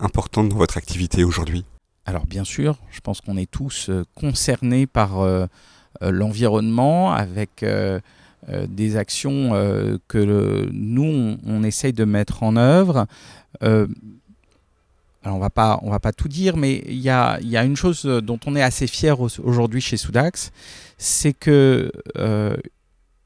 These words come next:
Speaker 2: une machine qui a été fabriquée en mille neuf cent soixante-treize, si on peut encore la réparer, on la réparera.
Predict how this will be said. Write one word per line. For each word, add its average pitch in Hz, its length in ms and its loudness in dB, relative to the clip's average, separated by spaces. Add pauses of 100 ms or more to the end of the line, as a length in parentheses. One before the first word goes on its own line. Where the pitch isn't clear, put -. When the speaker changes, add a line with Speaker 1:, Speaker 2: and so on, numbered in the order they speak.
(180)
Speaker 2:
une 139 220 0
machine 156 420 2
qui - 80 -10
a 123 60 2
été 127 120 -4
fabriquée 123 360 -2
en 180 40 0
mille 156 120 0
neuf 120 140 -2
cent - 120 -8
soixante-treize, 120 840 -4
si - 240 -6
on 127 80 0
peut 170 120 -2
encore 151 220 -2
la 123 100 0
réparer, 110 380 -4
on 127 80 -4
la 98 120 -4
réparera. 92 600 -8